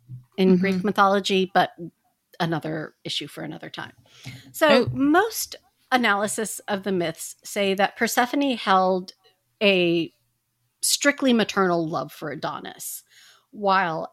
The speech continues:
Speaker 1: Aphrodite was like, "Hurry up and get legal so we can fuck."
Speaker 3: Oh my God.
Speaker 1: But it's totally legit to wonder if Persephone did want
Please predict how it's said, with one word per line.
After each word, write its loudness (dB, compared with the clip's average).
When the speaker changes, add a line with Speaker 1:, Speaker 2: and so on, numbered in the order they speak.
Speaker 1:
Aphrodite -2
was -4
like, -6
"Hurry 4
up -2
and 2
get 2
legal 0
so -2
we -2
can -4
fuck." -2
Speaker 3:
Oh 2
my 2
God. 4
Speaker 1:
But 4
it's -4
totally 4
legit 2
to 0
wonder 2
if -2
Persephone 2
did 4
want 4